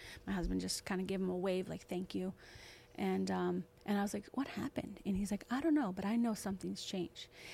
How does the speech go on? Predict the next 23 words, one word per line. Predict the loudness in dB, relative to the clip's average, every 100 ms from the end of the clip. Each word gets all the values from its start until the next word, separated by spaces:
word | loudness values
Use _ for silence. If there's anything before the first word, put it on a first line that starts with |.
| -14 6
And, | 8 10
like, | 8 6
this | 2
acceleration | 2 2 4 6 8 6 4 2 0
just, | 0 0 0 4
like, | 4 4 12
day | 12 12
and | 12
night | 10 8 4 0
happened, | 0 0 -4 -8 -12 -12 -10 6
as | 8 8
if | 6 2 -14 10
all | 12 12
the |
stuff | 8 6 6 4
that | 2
was | 0
put | 2 4
into | 4 4 4
him | 4
as | 4
a | 4
young, | 4 4 4